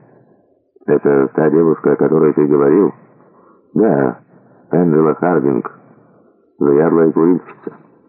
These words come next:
"Присмотрись-ка получше". Хэммонд взял ее руку и понюхал запятнанные пальцы. "Это не табак", — сказал он. "Непонятно". Я поднял ее руки.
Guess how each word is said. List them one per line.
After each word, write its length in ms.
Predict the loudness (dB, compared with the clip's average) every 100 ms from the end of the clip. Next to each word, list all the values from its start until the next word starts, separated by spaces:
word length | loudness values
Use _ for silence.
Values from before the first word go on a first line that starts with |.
| _ _ _ _ -20 -20 -20 -20 -4
"Присмотрись-ка 840 | 0 0 2 0 2 0 0 -2 0
получше". 680 | 2 2 0 -2 -2 -2 -6 _ -20 -20 _ _ _ _ _ _ _ -20 _
Хэммонд 440 | 0 2 4 4 2
взял 240 | 2 4
ее 160 | 4 4
руку 240 | 2 2
и 60 | 0
понюхал 580 | 2 2 2 2 2 2
запятнанные 880 | 0 0 0 0 -2 0 2 2 0
пальцы. 560 | 0 -2 -2 -2 -4 -4 -10 -20 _ _ _ _ _ _ _ -8
"Это 160 | -4 -2
не 100 | 0
табак", — 360 | 0 0 -2 -6 -20 -18 -2
сказал 280 | 0 2
он. 180 | 0 -2 -8 _ _ _ _ -4
"Непонятно". 720 | -4 -2 -2 -4 -4 -4 -4 _ _ _ _ _ _ _ _ _
Я 220 | 0 0 0 0
поднял 420 | 0 2 2 4
ее 180 | 4 4
руки. 540 | 4 2 2 2 0